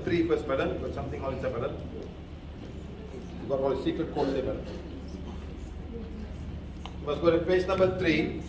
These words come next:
You must read to all your in-laws' family. Read, madam. Page number three.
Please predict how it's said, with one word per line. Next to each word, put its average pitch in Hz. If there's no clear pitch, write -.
You -
must 147
read 175
to 160
all 185
your 165
in-laws' 165
family. 131
Read, -
madam. 131
Page 151
number 139
three. 160